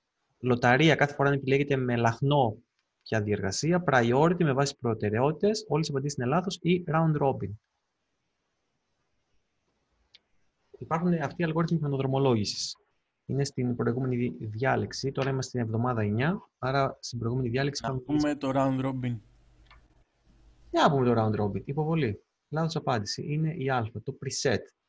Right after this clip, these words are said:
Speaker 1: Γιατί preset, κοίτα τι γίνεται. Preset σημαίνει από πριν έχω καθορίσει το τι γίνεται. Ε, δεν γίνεται σε ένα αλληλεπιδραστικό σύστημα από πριν έχω καθορίσει, για παράδειγμα, ποιος χρήστης θα χρησιμοποιεί το C P U. Όλα τα άλλα θα μπορούσε να είναι. Για, για παράδειγμα, round robin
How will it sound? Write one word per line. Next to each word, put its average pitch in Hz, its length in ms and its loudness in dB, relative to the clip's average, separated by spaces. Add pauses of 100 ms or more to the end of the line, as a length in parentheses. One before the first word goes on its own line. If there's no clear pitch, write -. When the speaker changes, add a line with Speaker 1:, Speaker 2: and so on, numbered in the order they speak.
(220)
Speaker 1:
Γιατί 117 360 2
preset, 110 460 2
κοίτα 160 180 2
τι 113 60 -6
γίνεται. 98 280 -4 (120)
Preset 117 260 2
σημαίνει 165 300 4
από 170 200 4
πριν 160 340 6 (400)
έχω 170 280 2
καθορίσει 175 720 2
το - 120 -2
τι 214 120 0
γίνεται. 175 460 2 (160)
Ε, 147 80 -2
δεν 196 120 6
γίνεται 190 200 4
σε - 80 -4
ένα 117 100 0
αλληλεπιδραστικό 107 600 -2
σύστημα 113 320 -4
από 104 140 -6
πριν 104 200 -2
έχω 98 120 -4
καθορίσει, 101 680 -2 (160)
για 113 120 -2
παράδειγμα, 101 380 2
ποιος - 140 -4
χρήστης - 280 -4
θα 101 80 -4
χρησιμοποιεί 98 360 -4
το 95 120 -6
C - 180 -6
P 104 140 2
U. 170 80 2 (640)
Όλα 196 300 8
τα 151 100 8
άλλα 156 200 8
θα 220 100 6
μπορούσε 214 340 6
να 120 140 6
είναι. 104 100 4
Για, 104 180 2
για 117 120 0
παράδειγμα, 143 300 2
round 143 300 2
robin 107 260 0